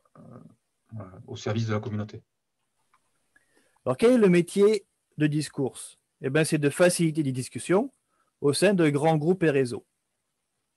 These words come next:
Speaker 2: Alors, comment il fait ça ? D'abord par une grande modularité, que ce soit pour la présentation ou les règles d'usage des discussions. C'est très, on peut vraiment paramétrer ça de manière très fine,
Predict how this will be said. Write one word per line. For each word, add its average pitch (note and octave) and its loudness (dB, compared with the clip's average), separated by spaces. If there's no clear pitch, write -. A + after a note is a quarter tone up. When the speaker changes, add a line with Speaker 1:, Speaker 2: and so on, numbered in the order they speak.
Speaker 2:
Alors, A#2+ -4
comment F#3 4
il D#3 2
fait C3+ -2
ça ? A3 2
D'abord E3+ 4
par D3 6
une D3 2
grande D3+ 2
modularité, D#3 2
que E3 2
ce D#3+ -2
soit D3+ 2
pour C3+ 0
la C3 4
présentation D3+ 0
ou G3+ 2
les D3 2
règles D#3 4
d'usage C#3+ 0
des C#3+ 0
discussions. C3 -6
C'est C3+ -6
très, E3+ 4
on D3 0
peut C#3 -8
vraiment C#3+ 2
paramétrer D3+ 2
ça D3+ 0
de C#3+ 0
manière C3 0
très D3 -2
fine, F#3+ -4